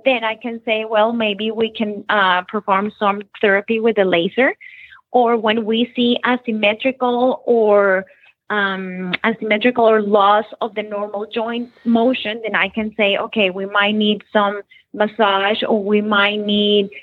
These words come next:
to take some x-rays," for example, to see if there is just that is anatomically the problem versus just the range of motion.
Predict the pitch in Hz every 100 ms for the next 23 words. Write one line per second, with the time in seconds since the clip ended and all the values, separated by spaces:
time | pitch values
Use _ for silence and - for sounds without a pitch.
0 | _ - 226 220 202 220 202 208 220 233
1 | 220 214 233 - 208 190 202 190 196 220
2 | 214 208 - 202 202 196 196 190 196 208
3 | 202 196 202 202 196 - - 202 208 190
4 | - 247 254 262 247 247 247 - - 226
5 | 226 208 190 196 214 247 - - 196 220
6 | 208 208 208 196 190 _ 180 190 185 202
7 | 196 196 196 185 175 196 175 - -